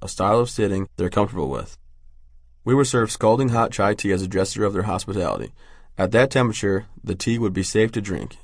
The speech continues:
yet we eyed the cups closely anyway, knowing what havoc a microscopic desert bug can wreak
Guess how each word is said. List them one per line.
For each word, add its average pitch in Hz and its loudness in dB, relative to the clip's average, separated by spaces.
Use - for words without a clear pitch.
yet 98 2
we 98 2
eyed 107 2
the 123 0
cups - 0
closely 98 0
anyway, 78 -4
knowing 110 2
what 104 2
havoc 104 0
a 95 0
microscopic 101 0
desert 95 0
bug 78 -2
can 87 -4
wreak 98 -2